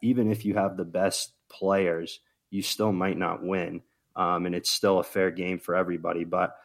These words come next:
I also don't like how they're putting all these superstar players in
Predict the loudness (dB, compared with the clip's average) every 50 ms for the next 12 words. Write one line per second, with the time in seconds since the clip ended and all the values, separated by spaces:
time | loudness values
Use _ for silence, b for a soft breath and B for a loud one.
0 | B B 0 4 6 6 6 6 4 2 2 2 0 0 0 0 0 0 -2 -2
1 | -2 0 2 2 4 2 2 0 -4 -10 _ _ _ _ 0 0 2 0 0 0
2 | 0 2 2 2 2 0 0 2 2 2 2 0 -2 -4 -4 -4 -4 -4 -2 -2
3 | -2 -2 -2 -4 -6 -6 -4 -2 0 0 -2 -2 -2 -2 0 2 2 2 2 0
4 | -2 -4 -6 -6 -4 -4 -4 -4 -6 -8